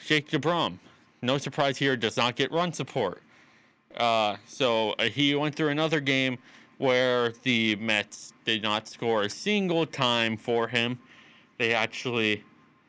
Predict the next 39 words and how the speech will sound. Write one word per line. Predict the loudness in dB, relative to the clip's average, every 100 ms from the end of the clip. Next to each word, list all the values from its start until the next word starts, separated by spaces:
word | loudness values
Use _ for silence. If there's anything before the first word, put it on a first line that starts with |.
| _ _ _ _ _ _ _ _ 0
they | 2
only | 2 0
gave | 2 2
up | 2 0 -2
one | 0 0
home | 0 0 0
run, | 0 0 -4 -2
one | 0 2
run, | 2 0 0 -4 -2
and | 2 4
that |
was | 2 0
a |
home | -2 0
run | -2 -4
to | -4
Jazz | 0 0 2
Chisholm | 0 0 0 -2 -4
against | -4 -2 -2 -4 0
the, | 2 4
uh, | 2 0 -4 -20 -20 -12 -2
against | -2 0
the | 0
Marlins. | 0 0 -4 -10 -20 -20 _ _ _ _ _ _ _ -20 -8
Gives | -2 0
up | 0 0
that | 0 0
one | -2
home | -2 0
run. | 0 0 -4 -8 _ _ _ -20 -20 -20 _ _ -2
Rest | 0 2
of | 0
the |
game, | 2 0
he | 0
pitches, | -2 -2 0 0
like, | -2
seven | 0 0 0 0
innings, | 0 -2 -4